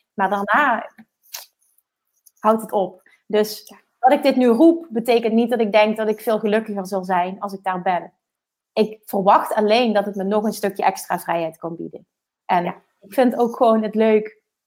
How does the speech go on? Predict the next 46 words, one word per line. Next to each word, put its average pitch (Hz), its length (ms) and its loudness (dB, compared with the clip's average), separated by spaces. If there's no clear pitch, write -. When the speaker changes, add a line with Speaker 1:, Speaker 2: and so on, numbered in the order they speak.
Speaker 1:
om 226 160 -2
te 226 120 -6
kijken 214 360 2
hoe 196 100 -2
ver 214 160 -2
ik 214 120 -6
kan 196 200 -6
komen, 214 380 0
om 190 120 -6
dit 196 160 -8
een 185 100 -8
spel 202 420 0
te 180 120 -12
maken. 160 400 -10
En 175 220 -10
te 220 100 -8
kijken 220 360 2
van, 226 120 -2
nou, 233 160 2
laten 214 260 2
we 196 60 -8
zien 233 240 -2
wat 220 180 0
er, - 260 -12
wat 226 180 -2
er 220 80 -10
gaat 202 220 -4
lukken. 220 320 -2
Waarom 226 300 0
niet? 277 260 -2
Je 226 80 -4
bent 226 180 4
nog 214 180 0
jong, 311 380 2
laten 359 200 4
we 453 60 0
eens 427 120 0
kijken 427 340 2
hoe 339 120 4
ver 359 120 4
je 339 80 2
kan 311 200 0
komen. 330 340 0
Why 285 180 4
not, 381 380 0
toch? 571 320 2